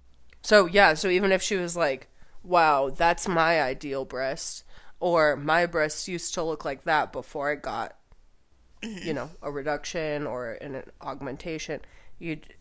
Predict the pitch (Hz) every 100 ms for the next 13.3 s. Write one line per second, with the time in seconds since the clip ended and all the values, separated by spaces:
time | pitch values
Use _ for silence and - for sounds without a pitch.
0 | 156 151 170 151 123 147 160 160 247 220
1 | 208 185 185 175 160 156 151 147 107 147
2 | - 190 175 165 156 165 131 151 156 139
3 | 127 - 135 131 120 - 123 127 127 -
4 | 139 - 170 175 117 - - - 190 -
5 | - - - - - - - - 196 208
6 | 196 220 - - 277 - - - - -
7 | - - - - - - 240 220 226 175
8 | 147 160 - _ _ - - - - -
9 | 226 240 240 247 233 - - - _ -
10 | - - - - - - - 190 202 208
11 | 233 233 214 202 202 247 214 190 170 165
12 | - 185 180 165 - 165 160 160 160 147
13 | 135 107 -